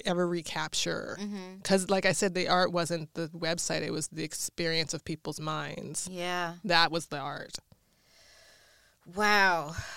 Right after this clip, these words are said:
Speaker 2: I think I'm gonna ask a question, even though it's not going, I know I could go further into where I'm thinking right now, but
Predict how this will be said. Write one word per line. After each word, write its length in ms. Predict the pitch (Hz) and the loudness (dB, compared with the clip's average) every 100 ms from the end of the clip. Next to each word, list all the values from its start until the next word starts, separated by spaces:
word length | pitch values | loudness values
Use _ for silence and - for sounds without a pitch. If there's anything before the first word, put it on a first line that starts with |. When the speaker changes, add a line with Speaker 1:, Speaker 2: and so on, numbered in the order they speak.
| - - - - | -14 -16 -20 -8
Speaker 2:
I 80 | 180 | -8
think 260 | 165 302 302 | 2 4 4
I'm 100 | 262 | 4
gonna 160 | 247 | 4
ask 320 | 208 180 240 202 | 6 6 4 2
a 60 | |
question, 480 | - 233 208 - 190 | 0 2 4 2 -2
even 340 | 165 214 214 196 | -2 -2 0 0
though 140 | 185 | 0
it's 160 | 180 190 | 0 0
not 380 | 180 175 165 | 6 6 4
going, 640 | 175 180 180 175 165 160 170 - - - | -2 -2 -2 -2 -2 -6 -8 -16 -12 2
I 120 | 202 | 4
know 120 | 254 | 8
I 120 | 233 | 6
could 260 | 214 214 170 | 6 -2 0
go 280 | 180 175 185 | 2 4 2
further 360 | 190 175 175 | 0 0 2
into 320 | 165 165 - | 0 -2 -4
where 480 | 156 160 160 160 151 139 | -4 0 2 2 2 -2
I'm 100 | 156 | -4
thinking 360 | 180 202 160 | -4 -4 -4
right 180 | 156 139 | -4 -4
now, 240 | 139 143 | -4 -4
but 400 | 151 156 131 - | -2 -4 -4 -8